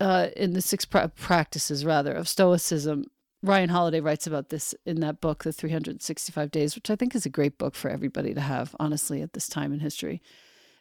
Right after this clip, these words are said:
Quote, "Emotions like anxiety and fear have their roots in uncertainty, rarely in experience. Anyone who has made a big bet on themselves <laughs> knows how much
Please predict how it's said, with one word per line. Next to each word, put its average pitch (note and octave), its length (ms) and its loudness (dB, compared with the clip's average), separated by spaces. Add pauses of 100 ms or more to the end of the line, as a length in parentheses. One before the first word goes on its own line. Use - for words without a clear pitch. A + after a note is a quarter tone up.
(140)
Quote, F#3+ 320 6
"Emotions A#3+ 420 8
like G#3+ 160 6
anxiety F3+ 640 6
and D#3 120 2
fear D3+ 280 0
have D#3 180 0
their D#3+ 140 2
roots F3 340 2
in E3 80 4
uncertainty, D#3+ 840 0 (360)
rarely F3 560 4
in C3+ 80 0
experience. - 800 -4 (420)
Anyone D#4 420 12
who C#4 80 10
has F#3+ 200 8
made G3 340 4
a D3 140 0 (100)
big G#3 280 2
bet F#3 260 6
on E3+ 160 4
themselves D#3+ 880 4 (1300)
<laughs> - 0 - (880)
knows A3+ 540 10
how G3 160 6
much G3+ 220 4